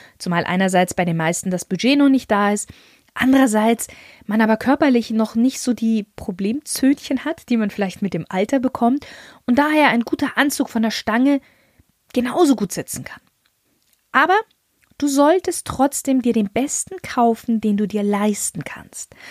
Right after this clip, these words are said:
Und dann solltest du anfangen, dein Auge für Details zu schulen und dir einen guten Schneider suchen, der dir kleine Abänderungen, wie zum Beispiel die Hosenlänge, machen kann. Was auch zu Tipp Nummer zwei gehört,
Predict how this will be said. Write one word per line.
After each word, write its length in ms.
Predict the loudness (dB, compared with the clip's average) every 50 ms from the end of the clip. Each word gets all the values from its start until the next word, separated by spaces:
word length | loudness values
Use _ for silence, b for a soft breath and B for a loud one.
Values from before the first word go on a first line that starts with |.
| B B B B B B B
Und 120 | 2 4
dann 220 | 4 4 4 4 4
solltest 440 | 4 4 4 4 2 0 -4 -2 -2
du 40 |
anfangen, 520 | 0 2 2 2 2 2 2 2 2 2 2
dein 220 | 0 -2 -4 -6 _
Auge 320 | -4 0 2 2 4 2 0
für 440 | 0 0 0 2 2 2 0 -2 -4 _ _ _ -18
Details 580 | -14 -12 -10 -8 -6 -4 -4 -4 -4 -4 -8 -8
zu 120 | -8 -10
schulen 480 | -10 -10 -10 -12 -12 -14 -14 -14 -16 B B B B B B
und 100 | B -2
dir 80 | -2 0
einen 120 | 0 0
guten 320 | 0 0 -2 -2 -2 -4 -4
Schneider 560 | -4 -4 -4 -4 -6 -4 -2 0 2 0 0
suchen, 420 | 0 0 0 0 0 0 0 0
der 120 | 2 2 2
dir 140 | 0 -2
kleine 480 | -4 -4 0 2 2 2 2 2 2 2
Abänderungen, 720 | 2 2 2 2 2 2 4 2 2 2 2 0 0 0
wie 80 | 0 -2
zum 160 | 0 2 2
Beispiel 280 | 2 2 0 0 -2 -4
die 100 | -4 -2
Hosenlänge, 680 | 0 2 4 4 4 4 2 0 0 -2 -4 -6 -8 -10 b b b b b
machen 360 | -12 -12 -12 -12 -14 -16 -16
kann. 280 | -16 -18 -18 -20 -20 _ _ _ _ _ _ _ _ _ _ _ B B B B B B B B B B B -10
Was 160 | -6 -2 0
auch 160 | 0 0 0
zu 140 | 0 -6 -4
Tipp 240 | -4 -4 -2 2 4
Nummer 200 | 4 4 4 2
zwei 300 | 0 -2 0 0 0 0
gehört, 480 | 0 -2 0 2 4 4 2 0 -2